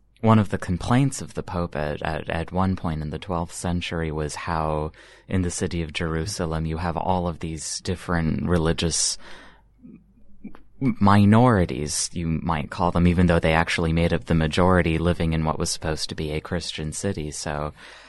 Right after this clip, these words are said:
I think that, you know, it's, it's very easy to think of the Crusades nowadays in one particular way, but that's not exactly a very, um,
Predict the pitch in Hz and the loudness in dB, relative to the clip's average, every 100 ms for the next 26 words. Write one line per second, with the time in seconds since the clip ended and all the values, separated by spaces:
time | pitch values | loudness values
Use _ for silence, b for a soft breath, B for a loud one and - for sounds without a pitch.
0 | B B B B B - 101 98 87 82 | B B B B B 0 0 2 0 0
1 | 80 78 76 87 82 78 78 76 78 85 | -2 0 -2 -2 -2 -2 -2 -4 -4 -4
2 | - - 92 - 101 101 98 78 82 - | -6 -6 -4 -4 -2 0 0 -2 -6 -6
3 | 82 76 76 73 71 71 73 - 85 85 | -8 -6 -6 -6 -8 -10 -10 -4 -2 -2
4 | 78 71 - - - 85 - 85 - 76 | -8 -10 -16 -20 -8 -8 -6 -8 -6 -8
5 | 76 - - - 82 80 85 82 76 76 | -6 -6 -6 -6 -4 -2 -2 -2 -2 -2
6 | 78 82 80 80 82 85 85 90 - 80 | -2 0 2 4 4 4 2 -2 -2 -2
7 | 85 76 76 76 76 78 76 76 80 76 | -2 0 0 2 2 2 0 0 0 0
8 | 76 - B B B B B _ _ - | -2 -6 B B B B B _ _ -20
9 | - - - - 123 123 - 131 123 120 | -16 -14 -16 0 2 4 4 6 6 4
10 | - 98 95 92 82 78 85 82 80 76 | 2 0 0 0 0 0 0 0 -2 -4
11 | 73 67 - _ - - 80 78 73 71 | -8 -10 -18 _ -6 -2 0 -2 -4 -6
12 | 69 - | -6 -10